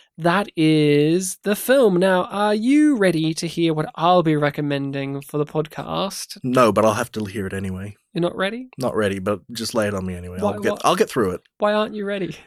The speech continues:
Speaker 2: Uh, you know, I just was thinking about stuff and things and
Speaker 1: And
Speaker 2: you know.
Speaker 1: things <laughs> different to stuff.
Speaker 2: Yeah.
Speaker 1: Now, I'm recommending a movie that I have not seen before, but it's been
Speaker 2: Because it's
Speaker 1: in
Speaker 2: Polish.
Speaker 1: periphery of me. We're doing another animated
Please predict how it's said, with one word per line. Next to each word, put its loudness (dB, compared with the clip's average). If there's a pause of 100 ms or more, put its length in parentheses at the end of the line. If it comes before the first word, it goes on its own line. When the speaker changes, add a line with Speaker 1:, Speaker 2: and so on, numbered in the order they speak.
(120)
Speaker 2:
Uh, 4
you 0
know, 4
I 4
just -8
was -4
thinking -6
about -6
stuff -4
and -4
things -10
and -10
Speaker 1:
And 2
Speaker 2:
you -8
know. 2
Speaker 1:
things 4
<laughs> -18
different 2
to -2
stuff. 0
Speaker 2:
Yeah. -8 (320)
Speaker 1:
Now, 4
I'm 2
recommending 0
a 2
movie 4
that 0
I -2
have 0
not 0
seen -4
before, 0
but 0
it's -2
been 2
Speaker 2:
Because -2
it's -8
Speaker 1:
in 4
Speaker 2:
Polish. 0
Speaker 1:
periphery 0
of 2
me. 2
We're 4
doing 2
another 2
animated 0